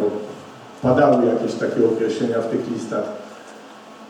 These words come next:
mm, wynikające, no, z, niewątpliwie z niewiedzy na temat o tych rzeczach, o których tu mówię państwu.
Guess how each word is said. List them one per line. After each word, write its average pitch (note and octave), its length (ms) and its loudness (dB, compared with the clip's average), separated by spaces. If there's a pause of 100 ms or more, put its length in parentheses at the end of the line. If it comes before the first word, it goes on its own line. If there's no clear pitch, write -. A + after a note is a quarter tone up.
(160)
mm, G#2+ 420 0
wynikające, A#2+ 760 4
no, A2+ 280 2
z, - 360 -6
niewątpliwie A#2+ 560 4
z A2+ 160 2
niewiedzy A2+ 460 0
na G#2 60 -4
temat G#2 400 -2
o - 80 -6
tych F#2+ 140 -4
rzeczach, G2 400 -2
o - 100 0
których G2 240 -2
tu G2 120 -6
mówię F2 280 -4 (100)
państwu. - 420 -10